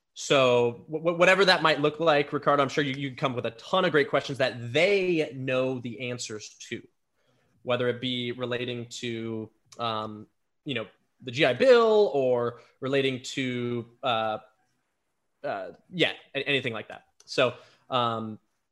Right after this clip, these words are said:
yeah, I, I'm not, I, I, I'm not too experienced with exactly what military would know, but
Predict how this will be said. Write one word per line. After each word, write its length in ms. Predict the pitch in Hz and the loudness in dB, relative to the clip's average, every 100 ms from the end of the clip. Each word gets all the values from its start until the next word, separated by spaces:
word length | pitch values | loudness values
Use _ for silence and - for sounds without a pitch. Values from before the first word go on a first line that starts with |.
| _ _ 156 | _ _ 0
yeah, 200 | 123 147 | 2 4
I, 80 | 170 | 4
I'm 160 | 190 | 6
not, 400 | 233 240 160 170 | 6 6 4 4
I, 220 | 147 143 147 | 6 6 4
I, 120 | 139 - | 0 0
I'm 80 | 180 | 0
not 180 | 156 | 0
too 220 | - 202 170 | 0 0 0
experienced 360 | - 156 139 | 0 -2 -2
with 100 | 131 | -4
exactly 420 | 123 113 139 139 | -4 0 0 0
what 200 | 120 123 | 0 0
military 360 | 131 123 127 123 | 0 -2 -4 -4
would 100 | 120 | 0
know, 160 | 135 143 | 0 2
but 220 | 117 | 2